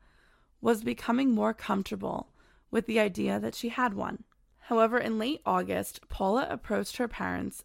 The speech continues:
and let them know that Robinson had a great opportunity for her. He was going to fly her and other new female employees to attend a course on clerical skills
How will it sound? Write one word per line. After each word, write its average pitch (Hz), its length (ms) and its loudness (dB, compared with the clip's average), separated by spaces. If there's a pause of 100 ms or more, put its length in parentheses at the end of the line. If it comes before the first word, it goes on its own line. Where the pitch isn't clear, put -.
and 202 160 0
let 202 180 -2
them 254 220 0
know 185 420 0
that 196 220 -4
Robinson 196 680 -2
had 185 380 -4 (140)
a 185 120 -4
great 190 360 -4
opportunity 175 640 -4
for - 180 -10
her. - 240 -10 (380)
He 240 220 -4
was 311 180 -2
going 247 300 0
to 262 120 -4
fly 208 440 0
her 196 460 -2 (320)
and 208 240 0 (120)
other 233 320 4
new 214 240 0
female 202 400 0
employees 185 720 -4 (100)
to 240 220 0
attend 233 500 -2
a 277 80 -6
course 196 640 -4
on 190 200 -2
clerical 196 540 -4
skills - 600 -6